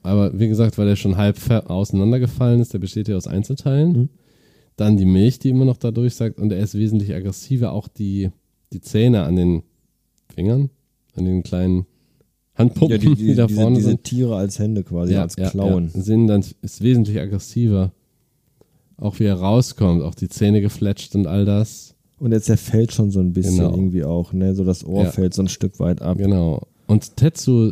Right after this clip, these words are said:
Speaker 1: sieht das Ganze, er erschreckt sich nicht mehr wirklich dafür, äh, davor, sondern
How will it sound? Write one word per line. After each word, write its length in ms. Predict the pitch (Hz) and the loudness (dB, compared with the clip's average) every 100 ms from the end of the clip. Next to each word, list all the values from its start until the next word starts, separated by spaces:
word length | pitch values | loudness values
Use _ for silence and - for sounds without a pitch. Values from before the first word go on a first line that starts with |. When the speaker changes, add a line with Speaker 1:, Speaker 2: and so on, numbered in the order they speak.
| - | 0
Speaker 1:
sieht 200 | 104 110 | -2 0
das 340 | 110 - - | -2 -2 -8
Ganze, 320 | - 101 - 76 | 0 0 0 -4
er 120 | 92 | -2
erschreckt 360 | 87 - 160 - | -2 -2 -4 -2
sich 160 | 104 - | -4 -4
nicht 180 | 87 | -4
mehr 160 | 87 85 | -2 0
wirklich 280 | 87 92 - | -2 -6 -8
dafür, 520 | 85 - 82 82 98 - _ _ | -8 -8 -4 -2 -2 -4 _ _
äh, 80 | 87 | -2
davor, 440 | 90 90 90 98 | -2 -2 -2 -2
sondern 460 | 104 98 98 95 | 0 2 4 2